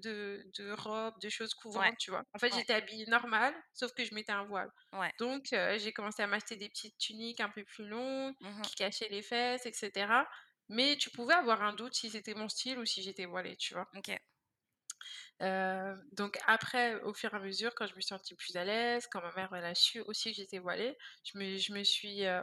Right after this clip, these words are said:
Speaker 1: autorisée à porter vraiment des vêtements de femme voilée.
Speaker 2: Mmh mh.
Speaker 1: Et puis, heu, moi, en fait, ça m'a vraiment réconciliée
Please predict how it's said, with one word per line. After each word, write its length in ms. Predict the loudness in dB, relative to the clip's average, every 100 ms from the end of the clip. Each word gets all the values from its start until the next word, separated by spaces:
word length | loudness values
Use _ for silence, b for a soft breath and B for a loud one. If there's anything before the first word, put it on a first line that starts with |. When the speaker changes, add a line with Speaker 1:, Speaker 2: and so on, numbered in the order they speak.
| -2
Speaker 1:
autorisée 580 | -4 -4 -8 -6 0 0
à 80 | 0
porter 360 | -6 -6 -6
vraiment 300 | -4 -2 -2
des 120 | -2
vêtements 540 | 0 0 0 -4 -2 -4 -4
de 160 | -4
femme 240 | 0 -2 -4
voilée. 340 | -6 -4 -4 -6 -10
Speaker 2:
Mmh 160 | -8 -8
mh. 160 | -10 -8
Speaker 1:
Et 140 | -6 -2
puis, 340 | 0 2 4
heu, 280 | 4 2 0 -2
moi, 180 | 4 4
en 60 |
fait, 180 | 4 2
ça 100 | 4
m'a 160 | 4 2
vraiment 400 | 0 -2 -4 -6
réconciliée 680 | -8 -8 -6 -6 -2 0